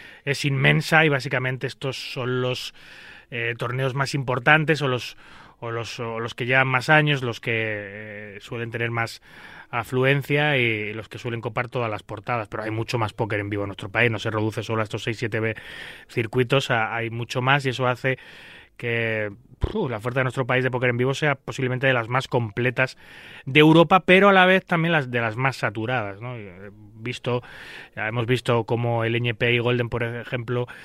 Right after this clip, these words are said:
estos últimos años han ido viendo reducido su número de participación y se han tenido que reinventar, fusionarse y sacar otro producto,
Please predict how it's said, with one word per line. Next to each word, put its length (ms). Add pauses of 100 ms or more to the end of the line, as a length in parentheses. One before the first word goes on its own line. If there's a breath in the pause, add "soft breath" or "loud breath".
(500 loud breath)
estos 260
últimos 340
años 220
han 180
ido 160
viendo 240
reducido 400
su 200
número 240
de 60
participación 600
y 80
se 140
han 80
tenido 180
que 80
reinventar, 400
fusionarse 460
y 20
sacar 280
otro 180
producto, 460